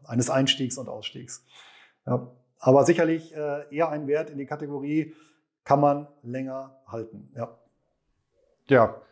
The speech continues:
Speaker 2: da werden bestimmt einige schwach werden und sich das nochmal ein bisschen genauer anschauen. Der Wert ist auf jeden Fall interessant. Kommen wir zu dem Thema, was wir letztes Mal schon machen wollten, aber wir sind über die Zeit gegangen. Jahresausblick diesmal direkt am Anfang.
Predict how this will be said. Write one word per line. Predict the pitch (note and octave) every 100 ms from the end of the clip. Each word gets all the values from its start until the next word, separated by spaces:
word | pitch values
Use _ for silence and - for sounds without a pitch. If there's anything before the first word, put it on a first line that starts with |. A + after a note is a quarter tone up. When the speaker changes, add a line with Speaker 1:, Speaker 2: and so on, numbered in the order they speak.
| _ _ _ - - - _ _ _
Speaker 2:
da | B2+ A2+
werden | C3 C3
bestimmt | - C#3+ -
einige | B2+ A#2+ A2
schwach | - C#3 -
werden | C3 B2 B2
und | A2+ G2+
sich | G#2
das | A2+ -
nochmal | G#2+ G2+
ein |
bisschen | - G#2+
genauer | G2+ G#2 G2
anschauen. | F2+ F2 G#2 G#2+
Der | G#2
Wert | G#2+ A2
ist | G#2+
auf | G2+
jeden | A2 G2+
Fall | - G2+ G2
interessant. | G#2 G2 F#2 A2 A#2+ - _ _ _ _ _ _ _ _ _ _ -
Kommen | D3+ F3 D3+
wir | D#3 D#3
zu | D#3 D3
dem | C#3+ C#3
Thema, | D3 C#3 C3
was | B2+ B2
wir |
letztes | A#2+ C3 -
Mal | G#2 G2
schon | G2+
machen | F#2+ F2 G2
wollten, | G2+ G#2
aber | G2 F#2 F2+ - _ _ _ _ _
wir | G#2+ F#2+
sind | G2+
über | G#2 G2+
die |
Zeit | G2 G#2+ G#2
gegangen. | G#2 A2 G#2 - _
Jahresausblick | A2 A#2+ A#2+ A#2 - C3 - G2+ F#2+ - _
diesmal | G2+ - F#2 D#2 - _ _ -
direkt | G2+ G2+ -
am | G#2
Anfang. | G#2+ G#2 A#2